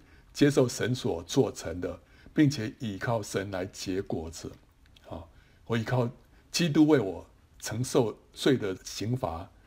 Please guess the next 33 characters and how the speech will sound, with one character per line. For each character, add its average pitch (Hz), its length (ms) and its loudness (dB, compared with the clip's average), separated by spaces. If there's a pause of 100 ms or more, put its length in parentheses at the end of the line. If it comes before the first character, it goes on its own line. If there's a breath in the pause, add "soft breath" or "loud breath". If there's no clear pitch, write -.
(280 soft breath)
我 110 180 2 (260)
倚 120 120 0
靠 143 220 4
他 131 180 2
为 147 160 6
我 95 140 -4
成 - 220 -10
就 120 140 2
的 107 100 -4
救 107 260 2
恩。 107 260 -2 (280)
啊， 82 140 -4 (300 loud breath)
然 117 140 0
后 156 100 2
当 170 200 2 (160)
我 117 280 2 (100)
接 175 160 4
受 170 160 4
他 131 140 0
的 139 60 4
救 131 240 2
恩 131 120 4
之 127 160 -2
后， 123 300 0 (260 soft breath)
神 120 300 2
就 143 160 4
住 - 340 -4
到 151 120 4
我 98 120 0
的 110 80 -4
里 101 140 -4
面 107 180 -2
来， 80 240 -8